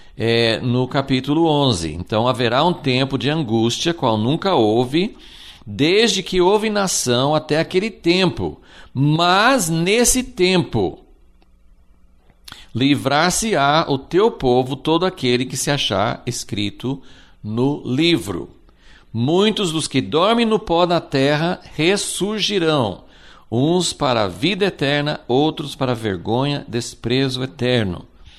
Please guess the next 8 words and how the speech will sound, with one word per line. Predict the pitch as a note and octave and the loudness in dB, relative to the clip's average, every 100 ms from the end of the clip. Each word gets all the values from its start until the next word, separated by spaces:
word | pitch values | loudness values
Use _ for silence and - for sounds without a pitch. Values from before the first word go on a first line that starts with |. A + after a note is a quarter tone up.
| - - - - | -20 -20 -12 0
Os | E3 F#3 | 2 2
que | F3+ | 0
forem | - - F#3 G#3+ G3 | -2 0 2 2 0
sábios | - - E3 E3+ E3+ G#2 F#2+ D#2+ - - - - - - - | 0 0 0 2 0 0 -4 -4 -8 -12 -18 -20 -20 -20 -8
resplandecerão | C#3+ F#3+ A#3 - - E3 D#3 C#3+ G3+ G3+ F#3+ B2+ C3 C#3+ | -2 2 2 2 0 0 2 2 2 2 0 2 2 0
como | - D#3+ F#3 | -2 0 2
o | G3 | 0
fulgor | - D#3+ B2+ G2 D3+ G#3 A#3 | 0 -2 0 0 2 4 2